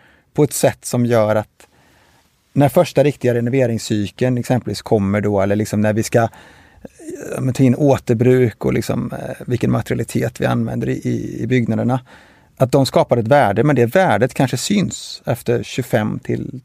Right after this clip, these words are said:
trettiofem, femtio år. Det betyder då att jag successivt i det beståndet som är byggt på, ursäkta då, rätt sätt, så har jag ett kontinuerligt,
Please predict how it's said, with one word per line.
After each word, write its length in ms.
trettiofem, 680
femtio 320
år. 240
Det 160
betyder 360
då 60
att 140
jag 100
successivt 1040
i 80
det 260
beståndet 500
som 280
är 240
byggt 440
på, 280
ursäkta 440
då, 220
rätt 320
sätt, 440
så 180
har 160
jag 120
ett 120
kontinuerligt, 880